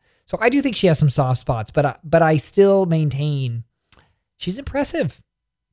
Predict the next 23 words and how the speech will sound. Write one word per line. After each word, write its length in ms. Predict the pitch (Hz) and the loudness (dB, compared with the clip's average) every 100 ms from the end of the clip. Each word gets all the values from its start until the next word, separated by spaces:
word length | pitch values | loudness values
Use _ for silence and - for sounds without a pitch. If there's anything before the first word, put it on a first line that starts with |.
| _ | _
She's 300 | - 190 190 | -4 -2 0
impressive. 580 | 220 185 240 - 123 - _ _ _ _ _ | 0 2 0 0 -4 -6 _ _ _ _ _
Um, 460 | 147 147 143 139 143 - | 0 4 4 4 0 -6
I, 160 | 165 175 | -8 -2
I 140 | 165 | 0
do 560 | 139 180 220 220 214 - _ _ _ _ _ _ _ _ 151 151 _ - | 2 2 0 0 -4 -12 _ _ _ _ _ _ _ _ -18 -18 _ 2
think 260 | 185 170 147 | 2 2 2
that 300 | 156 143 - _ _ _ | 2 2 -4 _ _ _
in 100 | 165 | 2
those 300 | 160 151 127 | 4 4 2
tight, 480 | - - 185 190 175 | -2 0 2 2 2
she 180 | - 196 | -2 0
doesn't, 320 | 226 208 180 _ _ _ _ _ _ _ _ _ _ _ _ _ _ | 0 0 -8 _ _ _ _ _ _ _ _ _ _ _ _ _ _
she 180 | - 202 | -6 0
doesn't 280 | 240 240 165 | 2 2 2
do 220 | 170 190 | 4 4
as 140 | 156 | 2
well 220 | 135 143 180 | 4 2 2
when 100 | 156 | 0
the 60 | |
camera's 400 | - 147 151 127 | -2 -4 -4 -6
tight 260 | - 139 127 | -6 -4 -4
in, 360 | 110 147 196 | -4 -6 -8